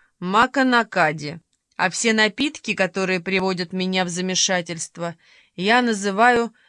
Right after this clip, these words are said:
шалама гуслим. Чай Уилсон — шалама гуслим. Клянусь, она заваривает его из лопуха.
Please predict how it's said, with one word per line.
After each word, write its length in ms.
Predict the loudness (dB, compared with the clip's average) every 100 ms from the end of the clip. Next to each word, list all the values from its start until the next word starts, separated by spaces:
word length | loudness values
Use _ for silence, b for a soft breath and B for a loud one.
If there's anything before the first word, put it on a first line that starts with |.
| b
шалама 560 | -2 2 4 4 4
гуслим. 680 | 0 -4 -6 -6 -4 -6 -10 _ _ -20 _
Чай 320 | -4 2 4 4
Уилсон — 720 | 2 0 -2 -6 -6 -6 -8 _ _
шалама 560 | -6 2 4 6 4 2
гуслим. 640 | -2 -4 -4 -4 -4 -8 _ _ _ _
Клянусь, 640 | 0 4 4 2 0 -8 -4
она 260 | 0 2
заваривает 760 | 4 4 6 4 4 2 -2 -2
его 360 | -4 -2 -2
из 280 | -2 -2 0
лопуха. 680 | 0 0 -4 -4 2 2